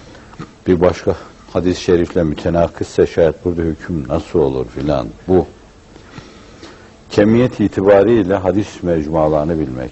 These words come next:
Bunlar uzmanların bileceği şeylerdir. Hatta denebilir ki önümüzde ihtisaslaşmalar içinde işte hakikatli alim, hadis hakikatli alim olur.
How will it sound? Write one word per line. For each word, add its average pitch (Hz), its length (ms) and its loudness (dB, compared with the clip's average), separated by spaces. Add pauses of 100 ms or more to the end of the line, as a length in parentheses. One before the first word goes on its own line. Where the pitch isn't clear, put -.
(100)
Bunlar 98 360 2 (200)
uzmanların 92 640 2
bileceği 73 420 0
şeylerdir. 67 600 -2
Hatta 78 380 -2
denebilir 101 500 -2
ki 78 260 -6
önümüzde 73 600 -2
ihtisaslaşmalar 73 1000 -2
içinde 67 540 -6
işte - 200 -6
hakikatli 73 460 0
alim, 62 300 0
hadis 67 320 -8
hakikatli 76 480 -2
alim 64 280 -6
olur. 52 220 -12